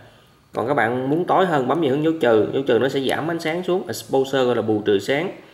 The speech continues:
Bình thường thì khuyến khích là các bạn để mức không là được nha. Mức không này là ok nè. Thì nó nói là set thì bấm nút shutter. Shutter là cái nút chụp đó. Bấm ok cái là nó chụp.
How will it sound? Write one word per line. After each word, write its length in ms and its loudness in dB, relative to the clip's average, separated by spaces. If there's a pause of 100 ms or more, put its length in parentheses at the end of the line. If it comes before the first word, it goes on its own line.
(240)
Bình 160 0
thường 260 4
thì 100 2
khuyến 220 0
khích 160 0
là 60 -4
các 100 -4
bạn 200 -2
để 140 0
mức 180 -2
không 240 -2
là 60 -2
được 200 -2
nha. 120 -4 (560)
Mức 120 -8
không 200 -4
này 100 -2
là 80 0
ok 200 -2
nè. 300 2 (680)
Thì 100 -2
nó 120 -2
nói 140 2
là 160 4
set 280 2 (140)
thì 100 -4
bấm 180 0
nút 140 -4
shutter. 520 -2
Shutter 360 0
là 100 2
cái 80 -2
nút 160 -2
chụp 180 -2
đó. 80 -2 (320)
Bấm 220 -6
ok 240 -4
cái 340 0
là 100 -2
nó 140 -2
chụp. 180 -4